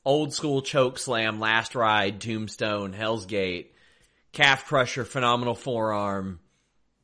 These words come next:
all that stuff. It's so easy to go in and out of their signature moves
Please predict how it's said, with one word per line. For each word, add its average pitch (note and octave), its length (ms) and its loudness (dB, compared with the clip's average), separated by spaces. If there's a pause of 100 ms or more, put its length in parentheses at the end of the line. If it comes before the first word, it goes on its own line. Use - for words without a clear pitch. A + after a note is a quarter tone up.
(200)
all D3 200 2
that A#2+ 240 0
stuff. A2 360 -4
It's C#3+ 200 -4
so E3 400 2
easy A#2 260 -4
to G#2+ 80 -10
go A2+ 240 -4
in C3+ 160 -6
and B2 80 -4
out A2+ 280 -2
of F#2 220 -10
their A2 220 -2
signature G#2 520 -8
moves G2 420 -8